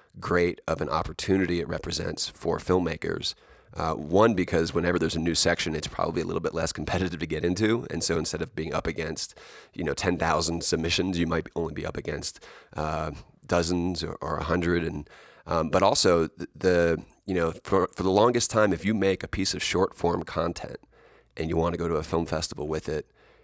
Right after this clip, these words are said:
that's often the end of the road unless, um, with that exact storyline, you can get a feature made. But with a pilot, what's so fascinating about it is you can go do something D I Y style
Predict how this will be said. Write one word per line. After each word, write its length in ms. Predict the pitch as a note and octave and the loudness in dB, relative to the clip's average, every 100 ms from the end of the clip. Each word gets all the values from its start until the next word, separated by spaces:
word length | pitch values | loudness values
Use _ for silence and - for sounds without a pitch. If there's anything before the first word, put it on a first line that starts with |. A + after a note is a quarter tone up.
| _ - | _ -2
that's 260 | F#2 - - - | 0 0 -2 0
often 420 | G2 A2 - A#2+ | 2 4 4 2
the 160 | G2 F2 | 2 2
end 180 | F#2+ G2 | 2 2
of 60 | |
the 100 | F2+ | -2
road 460 | E2+ E2+ F2+ F2 - | 0 4 6 4 2
unless, 760 | E2+ E2+ F2 F#2+ - - - - _ _ _ _ _ - | -4 -2 2 2 2 -2 -4 -12 _ _ _ _ _ -4
um, 460 | F2 E2 D#2+ D#2+ D2+ - | 0 2 0 -2 -6 -2
with 220 | G2 F#2 F2+ | 0 0 0
that 180 | F2 | 0
exact 540 | E2+ D#2+ E2+ - - - - - | 0 -2 -2 -2 -8 -14 -14 -4
storyline, 840 | - F#2 F#2 E2 D#2 D#2+ D#2+ D#2+ - | 2 4 4 4 0 0 -2 -4 -8
you 140 | - E2 | -6 -6
can 160 | E2 | -4
get 180 | E2 D#2 | -4 -4
a 40 | - | -2
feature 340 | F2+ - A2 | -4 0 2
made. 360 | A2+ A#2+ B2 - _ _ - - - _ - | 4 2 -2 -14 _ _ -14 -14 -20 _ 2
But 300 | F2+ D#2+ - _ _ _ - | 2 2 -4 _ _ _ -4
with 200 | F#2+ - | -2 -2
a 60 | |
pilot, 540 | D#2 - C#3+ G2 D2 E2 | -2 2 4 4 2 0
what's 120 | E2 | 0
so 140 | - | 0
fascinating 580 | D#2 G#2+ B2+ - E2 D#2+ | 2 2 4 2 0 0
about 300 | D#2+ F2 D#2 | -2 -4 -4
it 100 | E2 | -4
is 120 | F2 | -4
you 60 | D#2+ | -6
can 140 | E2 | -6
go 220 | D#2+ F#2 F#2 | 2 4 6
do 160 | F#2 | 2
something 400 | G#2+ F2 - D2+ | 2 0 -2 -4
D 220 | D#2+ E2+ | -2 -2
I 100 | E2 | 0
Y 220 | - E2+ F2+ | 2 2 2
style 520 | - D#2 D2+ D2+ | 0 0 0 0